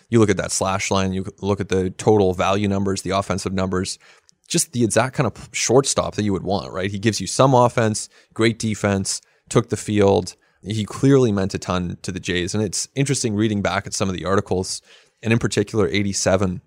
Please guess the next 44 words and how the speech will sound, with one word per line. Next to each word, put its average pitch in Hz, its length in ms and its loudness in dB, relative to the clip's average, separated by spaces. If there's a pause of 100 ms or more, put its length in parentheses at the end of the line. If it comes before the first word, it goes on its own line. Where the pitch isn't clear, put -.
(560)
he 113 240 0
was 104 500 6
injured, 104 520 0 (420)
uh, 90 180 2
toward 117 280 4
the 113 100 2
end 104 80 4
of 95 60 0
the 95 60 -4
season 98 320 -2
on 87 100 -4
a 87 40 -6
slide 98 600 0
at - 100 -6
second 95 320 0
base 95 240 -6
by 85 160 -6
Bill 95 220 0
Madlock 90 600 -6 (260)
and 101 140 0
knocked 92 240 0
to - 60 -12
the 92 60 -8
ground, 87 480 -4
and 98 100 -4
he 104 60 4
ended 95 180 2
up 90 140 -4
breaking 98 220 2
his 87 160 -4
elbow 110 260 4
and 95 80 -2
being 98 160 -2
out 92 160 -2
for - 60 -10
the 95 80 -4
rest 90 200 -6
of - 40 -8
the - 40 -8
season. 104 440 -6 (300)
And 101 80 2
at 98 100 2
that 107 220 4
point, 104 420 2